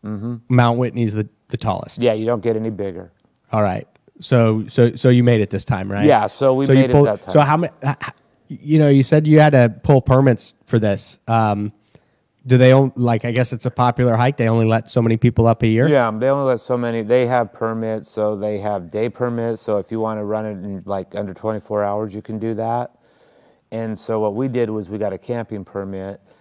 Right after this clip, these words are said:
Speaker 1: So we went up to the twelve thousand foot mark, slept overnight, and then we took Bagley Peak that next day, and then we hiked all the way down.
Speaker 2: All right. So
Speaker 1: It's
Speaker 2: you, so you
Speaker 1: totally
Speaker 2: backpacked
Speaker 1: worth
Speaker 2: up
Speaker 1: it.
Speaker 2: and then, you know, you left,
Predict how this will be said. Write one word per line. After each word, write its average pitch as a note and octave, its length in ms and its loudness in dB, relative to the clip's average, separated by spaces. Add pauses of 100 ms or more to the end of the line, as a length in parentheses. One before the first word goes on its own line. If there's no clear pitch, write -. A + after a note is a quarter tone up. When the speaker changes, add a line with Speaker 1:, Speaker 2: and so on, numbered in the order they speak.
(140)
Speaker 1:
So A#2+ 220 -2
we A2+ 60 0
went A2+ 140 0
up G2+ 100 -14
to G#2+ 60 -12
the F#2 80 -14
twelve A#2+ 320 -2
thousand G#2 440 -4
foot A2+ 220 -6
mark, F#2+ 540 -10 (280)
slept - 480 -6
overnight, G2+ 600 -6
and G2 220 -12
then G2 220 -12
we F#2+ 180 -10
took G2+ 340 -12
Bagley G2 500 -6
Peak G#2+ 320 -10
that G2 240 -6
next G2+ 340 -12
day, G2+ 380 -6
and G2 120 -8
then F#2+ 100 -12
we F#2+ 100 -12
hiked F#2 260 -12
all F#2 100 -8
the F2+ 80 -12
way F2+ 200 -12
down. E2 400 -18 (580)
Speaker 2:
All G#2+ 60 -6
right. G2+ 240 -6 (680)
So - 120 0
Speaker 1:
It's B2+ 100 6
Speaker 2:
you, C3 180 4
so B2+ 140 2
you A#2+ 100 6
Speaker 1:
totally B2 220 4
Speaker 2:
backpacked A#2 200 0
Speaker 1:
worth F2+ 100 -4
Speaker 2:
up A#2 180 2
Speaker 1:
it. - 60 -14
Speaker 2:
and A2+ 100 0
then, G#2+ 380 0
you A#2+ 100 0
know, G#2+ 100 0
you G#2 160 0
left, G#2+ 280 -4